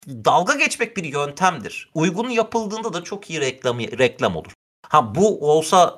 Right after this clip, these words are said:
çok iyi bir iş mi çıkacaktı ortaya, çok iyi bir şey yapacaktı bilmiyorum ama bu dizi benim karşıma daha fazla çıkacaktı mesela. Hani benim karşıma o kadar fazla çıkmadı abi. Ben YouTube'da sürekli yerli dizi bölümleri açık,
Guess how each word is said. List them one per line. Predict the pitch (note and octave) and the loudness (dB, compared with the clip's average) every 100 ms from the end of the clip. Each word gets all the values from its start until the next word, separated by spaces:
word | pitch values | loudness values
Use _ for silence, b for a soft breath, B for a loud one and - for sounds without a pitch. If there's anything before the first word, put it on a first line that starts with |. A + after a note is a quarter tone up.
| - | -8
çok | D#3 - | -10 -8
iyi | C3+ D3 | -10 -10
bir | D3 D#3 | -8 -10
iş | - | -10
mi | D3+ | -10
çıkacaktı | - C#3 C#3 C#3 - | -10 -6 -4 -4 -2
ortaya, | C#3+ C3 D3 C3+ | -2 -2 -4 -4
çok | C3 - | -6 -10
iyi | B2+ C#3 | -8 -6
bir | C3+ | -6
şey | C#3 C3 | -6 -4
yapacaktı | C3 B2 C3+ C3+ B2+ | -6 -2 -2 -2 -8
bilmiyorum | F#3 E3+ A2 A2+ | -8 -6 -4 2
ama | A3+ E3 B B B - | 4 4 B B B -14
bu | G#2+ G3+ | -6 -4
dizi | A3 E3 | -2 0
benim | D3 F#3 | -2 -2
karşıma | G3+ D3 C3 D#3 B2+ | -2 0 0 -2 -2
daha | B2 C#3 | 2 2
fazla | B2+ F#2+ | 0 -2
çıkacaktı | - - - F2 - D#2+ - | -8 -12 -10 -12 -12 -16 -14
mesela. | D#2 - - _ _ _ _ | -14 -16 -20 _ _ _ _
Hani | - E2 - _ _ _ - | -16 -16 -18 _ _ _ 0
benim | F3 | 0
karşıma | A#3 B3+ B3 A#3+ | 4 2 2 2
o | A#3+ | 2
kadar | B3 B3 A#3+ | 4 2 4
fazla | A#3 B3 | 2 2
çıkmadı | - - G3 F#3+ | -8 -6 -4 0
abi. | G3+ D#3+ | 0 2
Ben | F#3+ | 2
YouTube'da | G3+ G#3 A3 - | 2 -2 -6 -8
sürekli | G#3 - G#3 F#3 | -6 -4 -2 2
yerli | F3 F3 G3 | 4 4 2
dizi | F3+ G3+ | -2 -2
bölümleri | F#3 F3 F#3 G3+ | 0 0 0 2
açık, | D#3+ G#3 | 2 0